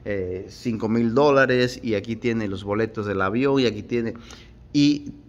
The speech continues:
quizás ellos se gasten cinco mil, diez mil dólares, pero uno de esos trabajos en un solo mes podría pagar todo eso. Y en esta,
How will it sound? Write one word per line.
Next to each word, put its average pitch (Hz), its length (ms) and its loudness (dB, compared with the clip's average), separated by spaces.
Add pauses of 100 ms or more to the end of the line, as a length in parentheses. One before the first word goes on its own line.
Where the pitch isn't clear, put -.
quizás 139 580 -2
ellos 139 300 4
se 127 100 0
gasten 131 320 0
cinco 117 280 -6
mil, 135 260 4
diez 117 180 0
mil 123 160 2
dólares, 147 480 2 (440)
pero 143 300 6
uno 143 340 4
de 135 100 6
esos 131 240 -2
trabajos 127 600 2
en 123 240 4
un 151 160 6
solo 151 380 4
mes 156 400 2 (120)
podría 117 460 2
pagar 110 420 0
todo 117 240 4
eso. 110 360 0
Y 110 140 2
en 117 120 4
esta, 147 500 0